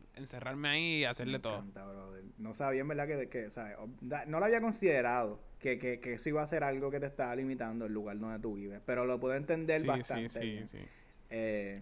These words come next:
Speaker 1: En verdad, y quizás no, no, pero en cuestión de, por lo menos, o sea, como que una, o sea, eso de las fotos de estudio, como que una destreza que en verdad me encantaría
Speaker 2: Sí.
Speaker 1: poder dominar, y siento que también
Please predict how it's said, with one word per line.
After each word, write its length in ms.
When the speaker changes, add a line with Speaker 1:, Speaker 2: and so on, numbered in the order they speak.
Speaker 1:
En 160
verdad, 240
y 80
quizás 260
no, 200
no, 160
pero 260
en 120
cuestión 380
de, 300
por 140
lo 140
menos, 360
o 80
sea, 160
como 240
que 80
una, 240
o 40
sea, 240
eso 180
de 100
las 140
fotos 260
de 80
estudio, 400
como 200
que 80
una 200
destreza 340
que 60
en 100
verdad 240
me 80
encantaría 560
Speaker 2:
Sí. 60
Speaker 1:
poder 200
dominar, 400
y 100
siento 340
que 200
también 520